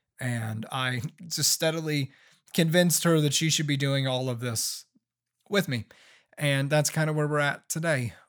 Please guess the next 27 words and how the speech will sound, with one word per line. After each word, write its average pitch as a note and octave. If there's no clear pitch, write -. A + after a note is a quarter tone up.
We, C3+
uh, A#2+
we've C#3+
been C3+
shooting D3+
together C#3+
now D3
for D#3
a C#3+
couple C#3+
of C3+
years. F3
You D3+
know, C3+
I C#3+
think D3
it's D3
a D3
really D#3
interesting D3
dynamic C#3+
to D3
be C3+
shooting C#3+
with C#3
your C3+
spouse. G#3